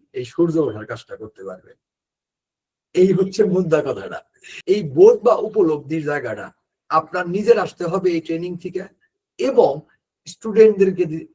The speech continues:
আপনি, আপনারা যারা পড়াবেন, তাদেরকে ঠিক এই জিনিসটাই আনার জন্য, উদ্ভাসিত করার জন্য আপনাদের প্রচেষ্টা নিহিত করতে হবে।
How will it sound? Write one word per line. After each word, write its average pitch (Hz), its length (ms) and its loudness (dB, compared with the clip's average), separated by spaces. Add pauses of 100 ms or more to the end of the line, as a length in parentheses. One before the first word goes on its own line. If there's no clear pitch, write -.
(120)
আপনি, 151 260 -8
আপনারা 170 320 -6
যারা 180 180 -4
পড়াবেন, 135 560 -6
তাদেরকে 151 460 -6 (300)
ঠিক 254 140 -8 (100)
এই 220 180 -2
জিনিসটাই 170 520 -4 (1200)
আনার 165 340 0
জন্য, 143 400 -2 (120)
উদ্ভাসিত 165 560 -2
করার 151 340 -4
জন্য 147 240 -6
আপনাদের 107 340 -12
প্রচেষ্টা 123 600 -10 (380)
নিহিত 117 280 -4
করতে 92 360 -10
হবে। - 260 -18